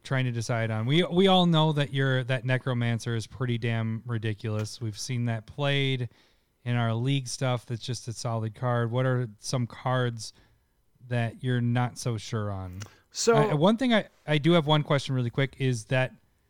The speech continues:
Speaker 1: Kajora's Follower, it's a permanent, untap another target permanent, but does that fit with this?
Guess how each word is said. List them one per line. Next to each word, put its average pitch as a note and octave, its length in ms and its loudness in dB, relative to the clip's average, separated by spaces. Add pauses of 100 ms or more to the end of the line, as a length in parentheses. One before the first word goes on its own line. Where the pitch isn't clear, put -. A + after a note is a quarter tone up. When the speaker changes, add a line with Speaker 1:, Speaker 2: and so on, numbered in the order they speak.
(580)
Speaker 1:
Kajora's C#3 640 2
Follower, F3+ 680 -2 (1300)
it's D#3+ 180 -4
a D#3 60 0
permanent, D#3 560 2
untap C#3 400 0 (100)
another C3+ 300 0
target B2+ 280 -2
permanent, C3+ 380 -2
but B2 120 -8
does C3+ 160 -2
that C#3+ 200 -2
fit - 520 -2
with A#3 220 -4
this? - 440 -6